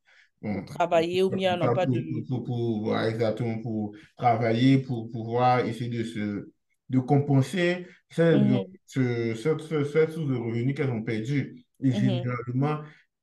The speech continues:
Speaker 1: elles terminent toujours par prendre dans l'argent que le monsieur a laissé dans les enfants là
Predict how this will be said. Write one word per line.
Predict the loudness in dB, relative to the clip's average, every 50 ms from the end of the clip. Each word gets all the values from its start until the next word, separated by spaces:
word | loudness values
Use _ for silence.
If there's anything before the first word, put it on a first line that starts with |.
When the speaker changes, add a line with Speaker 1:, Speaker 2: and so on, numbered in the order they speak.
| _ _ 0
Speaker 1:
elles | 4 6 6 6 6 4 2 -2 -4 -4
terminent | -2 -2 -2 0 0 0 0 0 -2
toujours | -4 -6 -6 -4 -4 -6 -6
par | -4 -2 -2 -2 -2 -4 -6 -12 _ _ _ _ _
prendre | -16 -10 -4 -2 0 2 2 2 2 2
dans | 0 -2 -2 -2
l'argent | -2 -4 -4 -4 -4 -2 -2 -2
que | -2 -2 -2
le | -2 -2 -2 -4 -4
monsieur | -6 -6 -6 -6 -6
a | -4 -4
laissé | -4 -6 -8
dans | -8 -6 -6 -6
les | -6 -8 -8
enfants | -10 -10 -8 -8 -8
là | -6 -6 -6 -8